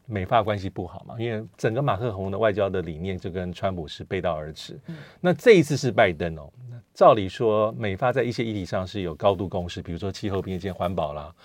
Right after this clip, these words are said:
Speaker 1: 但是马克宏这次去，应该会要谈一些他想要谈的实质问题。
Speaker 2: 嗯。
Speaker 1: 扣除俄乌战争之外，就是我们刚刚所提到的，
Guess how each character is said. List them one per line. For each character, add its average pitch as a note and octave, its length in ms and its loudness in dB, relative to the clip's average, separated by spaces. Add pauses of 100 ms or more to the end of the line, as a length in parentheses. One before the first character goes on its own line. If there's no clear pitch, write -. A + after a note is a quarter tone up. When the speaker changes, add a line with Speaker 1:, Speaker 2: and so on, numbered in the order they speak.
(400)
Speaker 1:
但 C3+ 160 2
是 C#3 120 -2
马 G2+ 160 2
克 A#2 120 0
宏 G2 140 0
这 G#2+ 140 -2
次 G2+ 120 -2
去， G2 240 -8
应 G#2 120 -6
该 G#2 180 4
会 G#2 200 0
要 G2+ 140 6
谈 F2+ 200 -4
一 - 20 -6
些 G2 160 -4
他 A2 180 -6
想 F2 220 -4
要 F#2 80 -2
谈 F2+ 160 -6
的 F2 60 -6
实 F2+ 160 -8
质 E2+ 120 -8
问 E2+ 160 -4
题。 C2+ 160 -16 (340)
Speaker 2:
嗯。 C#3 180 -10
Speaker 1:
扣 D#3+ 200 10
除 A2+ 220 2
俄 A#2+ 180 6
乌 A2 140 4
战 G#2 180 2
争 G2+ 140 -2
之 G2 180 -4
外， F2+ 200 0
就 A#2 260 2
是 G#2 240 -2
我 F2 60 -2
们 E2+ 80 -4
刚 F#2+ 100 0
刚 G2 60 -2
所 E2+ 120 -4
提 D#2+ 160 -12
到 D#2+ 240 -2
的， - 120 -14